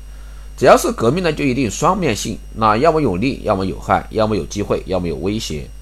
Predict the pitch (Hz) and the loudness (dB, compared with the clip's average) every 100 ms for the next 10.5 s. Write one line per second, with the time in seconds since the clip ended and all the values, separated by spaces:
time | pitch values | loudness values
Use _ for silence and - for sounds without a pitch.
0 | - - 165 202 208 240 - 107 117 85 | -12 0 2 2 4 4 6 4 2 0
1 | 80 - 127 131 147 107 80 - 127 123 | -4 -2 0 4 4 2 -2 -6 -2 -2
2 | 85 78 92 110 104 - 107 113 107 104 | -2 -6 -6 -4 -4 -6 -6 -2 -2 -4
3 | - 101 82 - - 160 135 90 - - | -6 -6 -6 -10 -6 -2 0 -2 -8 -18
4 | - - - 190 185 170 104 156 104 92 | -18 -8 2 4 6 6 4 0 0 0
5 | 113 95 - 101 107 110 - 202 156 85 | 0 -2 -2 -2 -2 -2 -4 -4 -2 -4
6 | 76 76 80 78 - - - 123 127 220 | -6 -6 -6 -8 -10 -14 -6 0 2 2
7 | 226 107 113 101 92 - 143 131 - - | 2 0 0 0 -2 0 -2 -2 -8 -16
8 | - - 165 160 147 - 120 - 82 87 | -20 -4 2 4 4 0 -4 -4 -4 -4
9 | 69 73 - 85 82 120 85 85 - - | -6 -10 -10 -6 -4 -2 -2 -2 -4 -6
10 | - 139 139 - - | -6 -4 -4 -6 -8